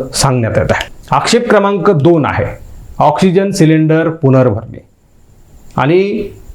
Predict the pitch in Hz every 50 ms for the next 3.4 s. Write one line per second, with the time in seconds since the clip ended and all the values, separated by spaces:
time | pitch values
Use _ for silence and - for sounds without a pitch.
0 | - - - 143 143 - 226 214 202 - 185 - 185 160 165 156 - 165 156 135
1 | 113 95 131 131 139 135 170 175 147 131 127 135 180 202 165 175 170 165 165 170
2 | 165 160 - 147 135 143 139 156 151 151 135 127 123 123 131 120 110 104 113 123
3 | 147 151 135 147 147 147 147 -